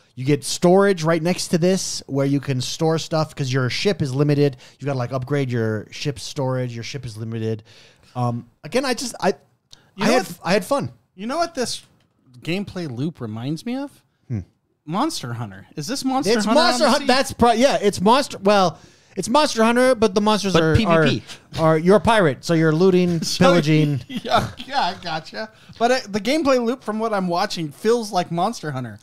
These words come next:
Speaker 3: Well
Speaker 2: You go back to your town, you
Speaker 1: Yep.
Speaker 2: set up, and
Speaker 1: You
Speaker 2: then you
Speaker 1: set
Speaker 2: go
Speaker 1: up.
Speaker 2: back out and get all
Speaker 1: You
Speaker 2: the crap
Speaker 1: craft,
Speaker 2: you
Speaker 1: like,
Speaker 2: can.
Speaker 1: here's your blacksmith, so I want
Speaker 2: Yeah.
Speaker 1: better cannons.
Speaker 3: Well, so
Speaker 1: I want
Speaker 3: here's
Speaker 1: better
Speaker 2: I will play a Monster Hunter pirate game.
Speaker 3: E-,
Speaker 1: That's,
Speaker 3: explain,
Speaker 1: yeah.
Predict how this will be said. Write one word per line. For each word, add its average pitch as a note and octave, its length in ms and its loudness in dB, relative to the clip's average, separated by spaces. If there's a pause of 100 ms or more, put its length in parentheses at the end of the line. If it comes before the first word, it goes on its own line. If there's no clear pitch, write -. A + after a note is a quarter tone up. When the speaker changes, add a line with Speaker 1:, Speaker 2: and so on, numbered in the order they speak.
Speaker 3:
Well F#3+ 180 4
Speaker 2:
You E3 60 -2
go G#3 160 0
back A#3 220 -2
to B3 60 -14
your B3+ 100 -6
town, G#3 400 0 (180)
you B2 160 0
Speaker 1:
Yep. B2 100 0
Speaker 2:
set A3 260 0
up, A#3 260 0
and F3+ 80 -2
Speaker 1:
You F3+ 60 2
Speaker 2:
then F3+ 80 2
you F3 60 2
Speaker 1:
set D#3+ 40 2
Speaker 2:
go E3 100 4
Speaker 1:
up. - 60 2
Speaker 2:
back G#3+ 240 -2
out G#3+ 200 2
and D#3+ 140 -12
get F#3+ 160 0
all G3+ 160 4
Speaker 1:
You D#3+ 60 2
Speaker 2:
the D#3 60 -8
crap G3 160 4
Speaker 1:
craft, A3 200 0
Speaker 2:
you G3 40 2
Speaker 1:
like, F#3 100 6
Speaker 2:
can. D#3+ 60 2
Speaker 1:
here's G3+ 140 4
your F3+ 80 2
blacksmith, G3+ 520 0
so F#3+ 100 2
I F3 60 8
want F3 220 4
Speaker 2:
Yeah. D3+ 40 -4
Speaker 1:
better F3 180 2
cannons. D#3 480 -2
Speaker 3:
Well, G3 100 4
so - 120 2
Speaker 1:
I - 40 4
want D#3+ 100 4
Speaker 3:
here's - 100 0
Speaker 1:
better D#3 160 6
Speaker 2:
I D3 160 4
will B3 220 0
play A3 360 0
a G#3+ 80 2
Monster G3 460 2
Hunter F#3 240 2
pirate D#3+ 440 -2
game. A2+ 280 -12
Speaker 3:
E-, G3 160 0
Speaker 1:
That's, C3 200 2
Speaker 3:
explain, G#3 260 2
Speaker 1:
yeah. E3 140 4